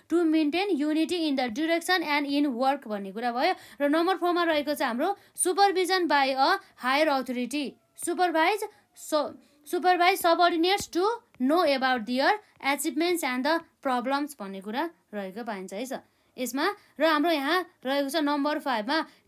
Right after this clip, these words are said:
technical competence for employment and the promotion, the recruitment, selection, appointment and the placement of the employees are considered on the basis of their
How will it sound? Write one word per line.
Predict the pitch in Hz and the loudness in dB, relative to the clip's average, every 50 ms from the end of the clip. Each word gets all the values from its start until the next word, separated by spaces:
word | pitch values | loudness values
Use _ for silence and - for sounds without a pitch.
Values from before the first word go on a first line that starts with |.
| _ | _
technical | - 339 370 349 349 392 381 330 392 392 370 | -2 -2 0 0 0 -2 0 2 2 0 2
competence | 370 349 339 320 311 349 - 349 349 359 339 - | 0 0 0 0 0 -2 -2 0 -2 -2 -2 -2
for | - 311 311 330 392 415 415 - _ _ | 0 2 2 4 2 0 -2 -8 _ _
employment | - 311 330 302 320 339 330 330 311 339 349 339 311 | -2 0 0 0 2 4 4 4 4 2 0 2 2
and | 285 254 247 254 | 2 2 2 0
the | 285 294 | -2 -2
promotion, | 285 277 254 233 220 214 208 - 277 294 269 226 214 - _ _ _ _ _ _ _ _ _ | -2 -2 -4 -2 -4 -6 -4 -4 -2 -2 -4 -4 -8 -14 _ _ _ _ _ _ _ _ _
the | 233 214 262 294 330 370 403 381 302 262 | -6 -2 0 2 2 2 0 -2 -4 -2
recruitment, | 262 339 349 349 349 381 370 285 381 392 403 403 | -2 0 0 2 0 0 0 2 0 0 0 0
selection, | - - 339 320 311 311 302 - 339 349 330 | 0 0 2 2 2 2 0 0 0 0 0
appointment | 269 277 294 302 302 320 320 302 294 320 339 302 - | 2 0 0 2 4 2 4 4 4 2 2 0 0
and | 277 277 269 262 | -2 -2 0 0
the | 285 311 359 370 359 - - - _ - | 2 2 0 0 -4 -10 -20 -20 _ -4
placement | 285 269 254 - - - 285 311 370 392 349 - - _ _ | -2 -2 -2 -4 -4 -2 0 0 0 0 -2 -6 -14 _ _
of | - 277 285 285 | -2 -2 -2 -2
the | 311 294 - 294 | -4 -4 -2 -2
employees | 311 302 277 294 302 320 339 - | -2 -2 0 0 0 0 0 0
are | - 262 269 320 381 381 - - - _ | 0 2 2 2 2 0 -2 -12 -20 _
considered | - 339 381 392 381 - 427 427 427 440 427 381 | 0 0 0 0 0 -2 -2 0 0 0 0 0
on | - 285 277 269 269 | 0 -2 -2 0 0
the | 277 269 | -2 -2
basis | 220 262 285 285 285 311 320 285 - | -2 -2 -4 -4 -2 -4 -4 -4 -2
of | 269 269 294 285 - 208 | -2 -2 -2 -2 -6 -10
their | - 240 233 233 254 294 | -10 -6 -4 -2 -4 -4